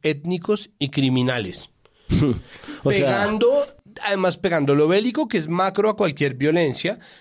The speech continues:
Speaker 1: con lo étnico, que tiene que ver con circunscripciones territoriales específicas y contextos históricos, y criminales, que también es una cosa que
Speaker 2: Es una abstracción de
Speaker 1: que
Speaker 2: cualquier
Speaker 1: puede
Speaker 2: cosa,
Speaker 1: tener o no
Speaker 2: cualquier
Speaker 1: que ver
Speaker 2: cosa.
Speaker 1: con lo bélico.
Speaker 2: ¿Y, y el narcotráfico ahí? No,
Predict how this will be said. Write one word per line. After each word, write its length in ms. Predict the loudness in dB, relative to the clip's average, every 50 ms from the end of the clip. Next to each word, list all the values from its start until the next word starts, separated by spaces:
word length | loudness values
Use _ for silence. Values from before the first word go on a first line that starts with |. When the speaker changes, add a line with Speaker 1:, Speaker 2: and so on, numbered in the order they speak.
| _ _ _
Speaker 1:
con 240 | 0 2 2 4 4
lo 140 | 4 4 4
étnico, 580 | 4 2 2 0 0 0 0 0 0 -2 -4 -4
que 100 | -4 -6
tiene 260 | -6 -4 -4 -4 -2
que 120 | 0 0
ver 260 | 0 0 -2 -4 -6
con 200 | -4 -4 -2 -2
circunscripciones 880 | -2 -4 -4 -2 -2 -4 -4 -4 -6 -8 -10 -8 -6 -6 -4 -4 -4 -2
territoriales 680 | -2 -2 -2 -2 -4 -4 -4 -4 -4 -4 -4 -6 -6
específicas 720 | -8 -10 -8 -8 -8 -6 -6 -8 -10 -12 -8 -8 -6 -6 -6
y 40 |
contextos 580 | -6 -6 -6 -6 -6 -8 -8 -8 -10 -10 -8 -8
históricos, 600 | -10 -8 -6 -4 -4 -4 -6 -6 -8 -8 -8 -10 -14 -20 -20 -20 -20 _ _ _ _
y 100 | -8 -8
criminales, 640 | -4 -2 -2 0 2 2 2 2 2 2 0 -2 -4
que 100 | -6 -8
también 320 | -8 -6 -6 -4 -4 -4 -6
es 120 | -6 -6
una 140 | -6 -6 -4
cosa 200 | -4 -6 -8 -6
que 240 | -6 -6 -6 -6 -8 -16 _ _ _ _ -6
Speaker 2:
Es 60 | -2
una 80 | 0 0
abstracción 680 | 0 0 0 -2 0 0 2 2 2 4 4 2 2 0 -2 -2
de 80 | 0 0
Speaker 1:
que 60 | 0
Speaker 2:
cualquier 300 | 0 0 0 0 0 0
Speaker 1:
puede 140 | 2 2 2
Speaker 2:
cosa, 160 | 0 0 0 0
Speaker 1:
tener 240 | 0 0 2 2
o 60 | 2 2
no 60 | 2
Speaker 2:
cualquier 220 | 2 2 2 2
Speaker 1:
que 60 | 2
ver 100 | 2 0 0
Speaker 2:
cosa. 100 | -2 -2
Speaker 1:
con 180 | 0 0 2
lo 120 | 4 4 2
bélico. 340 | 2 0 -2 -4 -2 0 2
Speaker 2:
¿Y, 160 | 2 2 2 2
y 100 | 2 2
el 100 | 4 2
narcotráfico 640 | 2 2 0 0 0 2 0 2 2 2 2 2
ahí? 220 | 2 4 2 2 2
No, 420 | 2 2 2 2 0 -4 -8 -16